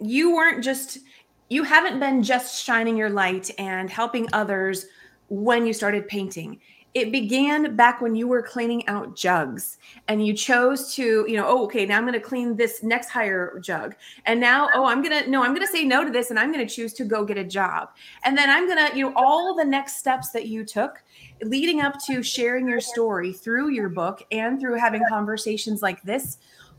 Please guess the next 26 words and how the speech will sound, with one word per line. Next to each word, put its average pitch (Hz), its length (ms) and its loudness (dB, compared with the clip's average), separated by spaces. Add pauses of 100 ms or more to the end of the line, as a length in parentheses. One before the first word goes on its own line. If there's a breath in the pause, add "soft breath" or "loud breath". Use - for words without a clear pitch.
(180)
all 277 400 6
of 226 160 0
those 226 360 6
are 202 120 -4
pieces 277 560 -4 (100)
of 220 460 6 (160)
the 214 120 -4
light 214 540 0
that 214 140 -4
you 214 180 -2
shine 240 400 -2
in 214 100 0
this 175 220 -6
world 220 420 -6 (360 loud breath)
that 226 100 0
is 214 140 0
a 214 40 4
gift 262 520 -4
to - 160 -10
everyone 226 480 -2
else 190 220 -4
that 196 160 -8
gets 196 220 -8
to 196 80 -12
hear 247 380 -6
it 302 180 -10